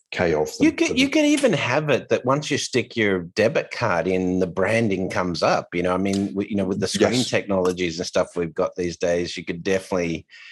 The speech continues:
Speaker 2: um, you
Speaker 1: Yes.
Speaker 2: create a branded experience, not just on the screen, but, uh, you know, on the, uh, the, the A T M cowling or whatever
Speaker 1: It,
Speaker 2: you call
Speaker 1: yeah,
Speaker 2: it.
Speaker 1: so, so our technology allows, technology allows that to happen already. So at the bank level, at,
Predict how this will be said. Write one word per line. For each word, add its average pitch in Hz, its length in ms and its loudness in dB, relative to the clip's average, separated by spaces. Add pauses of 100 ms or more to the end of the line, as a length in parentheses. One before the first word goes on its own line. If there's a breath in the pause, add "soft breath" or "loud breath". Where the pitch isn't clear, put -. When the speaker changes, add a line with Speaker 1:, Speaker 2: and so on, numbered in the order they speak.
(280 loud breath)
Speaker 2:
um, 107 220 2
you 113 80 2
Speaker 1:
Yes. 101 140 0
Speaker 2:
create 104 420 2
a 92 60 4
branded 92 560 0
experience, 90 720 0
not 110 160 2
just 104 200 -2
on 95 280 0
the 80 80 -2
screen, 87 640 0
but, 87 180 0 (140)
uh, 95 60 -2
you 92 120 -6
know, 87 160 -4
on 92 160 -2
the, 82 400 -4
uh, 80 160 0 (520 loud breath)
the, 87 220 0 (100)
the 87 200 -2
A 92 120 2
T 87 220 -6
M 82 160 -4
cowling 85 540 -2
or 73 60 -4
whatever 76 200 -2
Speaker 1:
It, 76 40 -8
Speaker 2:
you 73 100 -10
call - 160 -2
Speaker 1:
yeah, 98 240 2
Speaker 2:
it. - 80 -10
Speaker 1:
so, - 340 0
so - 240 0
our 107 140 0
technology 95 500 0
allows, 92 320 0
technology 95 560 0
allows 82 320 0
that 82 160 -2
to 95 100 -2
happen 87 320 -2
already. 87 440 0
So 87 280 2
at 92 80 0
the 92 60 2
bank 98 300 0
level, 95 400 2
at, 110 80 0